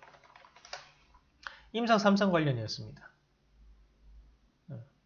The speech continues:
그래서 지금 오늘 한올바이오파마도 임상 삼상이죠. 결국에는.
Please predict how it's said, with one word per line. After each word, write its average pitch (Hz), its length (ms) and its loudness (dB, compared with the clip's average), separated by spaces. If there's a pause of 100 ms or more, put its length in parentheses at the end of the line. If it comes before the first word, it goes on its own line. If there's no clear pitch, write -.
(720)
그래서 185 160 4
지금 196 220 2
오늘 214 160 4
한올바이오파마도 160 880 2
임상 180 220 -2
삼상이죠. 139 560 -4 (500)
결국에는. 117 380 -6